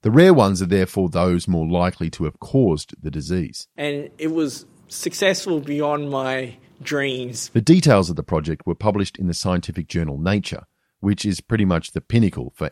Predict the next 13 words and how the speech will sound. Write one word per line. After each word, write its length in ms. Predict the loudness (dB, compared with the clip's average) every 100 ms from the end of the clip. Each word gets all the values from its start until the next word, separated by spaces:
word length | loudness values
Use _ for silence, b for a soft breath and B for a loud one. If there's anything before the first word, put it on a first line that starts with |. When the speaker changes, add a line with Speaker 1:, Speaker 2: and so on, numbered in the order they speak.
| -4
Speaker 1:
any 240 | -2 0
researcher. 640 | 0 0 0 -6 -10 -16 -20 _ -12
Speaker 2:
If 100 | -8
someone 320 | -4 -4 -2
said 220 | 0 -2
to 100 | -2
me, 300 | -6 -6 -8 B B B
"You'd 200 | -4 0
work 280 | 2 2 0
on 100 | -2
a 60 |
project 760 | -2 0 2 0 -2 -4 -6 B B B 0
that 440 | 0 2 -2 -6